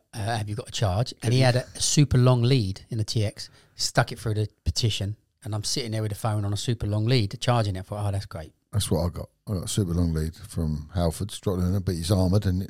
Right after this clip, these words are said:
Speaker 2: I, I, I don't carry extra leads, and there's a reason why I, I don't. I used to as a chauffeur, but I don't
Speaker 1: Yeah.
Speaker 2: now, because if I'm busy and they're dropping them in a really busy spot and he picks someone else up, you can forget that they've got it,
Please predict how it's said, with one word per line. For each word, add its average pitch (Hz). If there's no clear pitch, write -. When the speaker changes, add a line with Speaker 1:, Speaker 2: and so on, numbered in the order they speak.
Speaker 2:
I, 98
I, 110
I 131
don't 156
carry 127
extra 104
leads, 80
and 98
there's 113
a 123
reason 104
why 92
I, 90
I 101
don't. 92
I 113
used 131
to 117
as 92
a 85
chauffeur, 87
but 98
I 104
don't 135
Speaker 1:
Yeah. 117
Speaker 2:
now, 80
because 113
if 135
I'm 160
busy 92
and 98
they're 98
dropping 107
them 107
in 101
a -
really 110
busy 95
spot -
and 98
he 98
picks -
someone 107
else 104
up, 98
you 165
can 131
forget 135
that 101
they've 104
got -
it, -